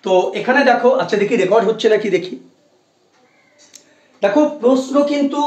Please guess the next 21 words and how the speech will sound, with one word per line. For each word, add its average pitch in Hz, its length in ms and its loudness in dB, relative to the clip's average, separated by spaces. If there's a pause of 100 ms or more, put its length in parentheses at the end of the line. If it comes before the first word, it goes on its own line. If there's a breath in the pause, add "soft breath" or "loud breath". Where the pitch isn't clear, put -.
(260)
প্রশ্ন 247 440 0
কিন্তু 269 580 -4 (180)
ইউডিসি, 262 560 -2 (500)
একবার 190 280 -2
বলি 196 260 0
ইউডিসি 240 760 -6 (920)
এবং 269 500 0
এলডিসি, 190 680 -8 (440)
এই 247 340 -2
প্রশ্নটা 233 500 -4
কিন্তু 233 460 -8
ইংরাজিতে 190 640 -2
আসবে। 139 420 -6 (2750)
ইউডিসি 269 580 4
এবং 220 280 4
এলডিসি 262 440 0 (120)
এই 254 180 2
প্রশ্নটা 220 580 -4
কিন্তু 220 360 -4
ইংরাজিতে 175 600 -2
আসবে। 131 360 -8